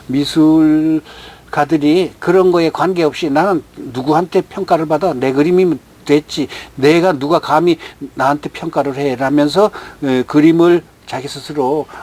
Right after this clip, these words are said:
어, 참 자아에 젖어가지고 그리는 분들이 많지만, 당시만 해도 어떤 그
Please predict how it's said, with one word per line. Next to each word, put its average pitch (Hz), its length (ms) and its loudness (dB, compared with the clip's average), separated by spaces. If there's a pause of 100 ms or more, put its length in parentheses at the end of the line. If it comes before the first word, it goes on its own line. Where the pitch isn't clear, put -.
어, 120 360 -8
참 127 280 -10
자아에 135 460 2
젖어가지고 127 480 -6
그리는 123 360 -6
분들이 120 300 -6
많지만, 110 520 -4 (300)
당시만 156 500 2
해도 196 400 2 (280)
어떤 135 360 -6
그 127 920 -6